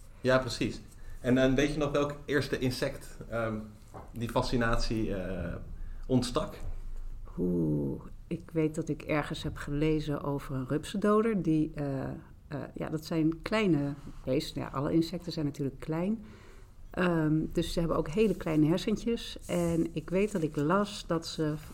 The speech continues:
Speaker 2: tot, eh, vier nestjes kunnen onthouden hoeveel rupsen, eh, eh, so-, sorry, zij, zij brengen rupsen, verlamde rupsen in hun nestjes. Ze maken
Speaker 1: Ja.
Speaker 2: verschillende nestjes per larve. En, eh,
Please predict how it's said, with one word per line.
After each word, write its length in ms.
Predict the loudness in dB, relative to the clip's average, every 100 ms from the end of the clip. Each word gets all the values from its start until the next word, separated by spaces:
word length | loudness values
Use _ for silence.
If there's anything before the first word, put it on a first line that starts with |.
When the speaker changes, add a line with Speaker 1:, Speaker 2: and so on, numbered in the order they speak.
| -2
Speaker 2:
tot, 340 | -2 -2 -10 -12 -8
eh, 100 | -4 -2 -4
vier 340 | -2 4 6
nestjes 540 | 6 4 2 0 -2
kunnen 220 | 0 4 4
onthouden 480 | 4 2 2 4
hoeveel 380 | 4 6 6 6
rupsen, 500 | 4 0 -2 -4 -4 -8 -14 -16 -14 -4
eh, 380 | -2 0 0
eh, 60 | -4 -8 -14 -16 -16 -10 -6 -4 -2 -2 -4
so-, 120 | -4 -6
sorry, 320 | -6 -4 -4
zij, 180 | -2 -4
zij 260 | -2 -2 -2 -2
brengen 300 | 0 2 2
rupsen, 400 | 0 -2 -4 -4
verlamde 400 | 0 2 2 2
rupsen 380 | 0 -4 -6 0
in 180 | 2 2
hun 140 | 2
nestjes. 440 | 2 2 0 -6 -2
Ze 80 | 0
maken 260 | 0 0
Speaker 1:
Ja. 60 | 0
Speaker 2:
verschillende 420 | 0 0 4 6
nestjes 420 | 6 4 2 -8
per 240 | -2 -2 0
larve. 440 | 0 0 -2 -8 -8 -16 -18 -20 -20 -14
En, 460 | -4 0 4 4 4
eh, 200 | 0 0